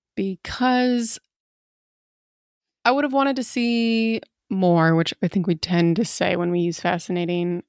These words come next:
Um, but also, I do think that they have, we, we discussed kind of the identity clashing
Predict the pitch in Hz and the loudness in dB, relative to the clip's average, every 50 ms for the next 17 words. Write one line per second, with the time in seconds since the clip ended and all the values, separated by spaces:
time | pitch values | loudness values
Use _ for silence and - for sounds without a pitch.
0 | _ _ - 185 175 170 160 160 160 175 175 170 - _ _ _ _ _ _ - | _ _ -8 -6 -6 -6 -6 -8 -8 -8 -10 -12 -14 _ _ _ _ _ _ -20
1 | _ _ - - - 220 220 220 - 233 220 208 196 175 160 - 190 214 240 - | _ _ -6 0 2 2 2 2 4 4 4 6 4 2 0 -2 -2 0 0 2
2 | 269 254 226 214 180 - 190 185 170 190 190 180 175 165 - - - _ _ _ | 0 0 -2 -2 -4 -2 -4 -2 -2 -2 0 0 -2 -2 -6 -10 -10 _ _ _
3 | _ _ - - - - - - - - 175 180 180 185 180 202 208 - - - | _ _ -16 -12 -8 -8 -6 -4 -4 -2 -2 0 0 0 0 0 -2 -4 0 2
4 | 180 170 165 - - - - - - - - - - - - _ _ _ _ _ | 2 2 2 -2 -8 -12 -12 -14 -18 -20 -20 -20 -20 -20 -20 _ _ _ _ _
5 | _ _ _ - - 185 180 175 180 165 180 180 170 170 165 156 151 180 175 170 | _ _ _ -4 0 2 4 4 2 2 2 2 2 2 2 2 2 2 2 2
6 | 165 - - - - - 185 175 175 170 170 170 170 165 - _ - - - 180 | 0 -2 -4 -4 -2 0 0 2 2 2 2 2 0 -2 -4 _ -10 -4 -2 -2
7 | 190 175 - - 220 220 226 226 226 226 220 | 0 0 0 0 2 2 4 4 2 2 0